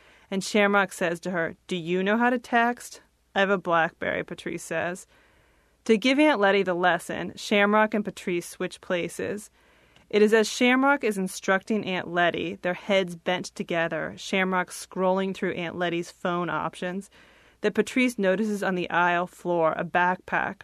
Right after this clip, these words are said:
presumably Shamrock's, on which a triangular pink pin reading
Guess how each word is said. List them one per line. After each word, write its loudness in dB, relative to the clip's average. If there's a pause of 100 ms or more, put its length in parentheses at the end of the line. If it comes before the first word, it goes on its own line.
(120)
presumably 0
Shamrock's, -4
on 0
which 0
a 0
triangular 0
pink -6
pin -6 (400)
reading 0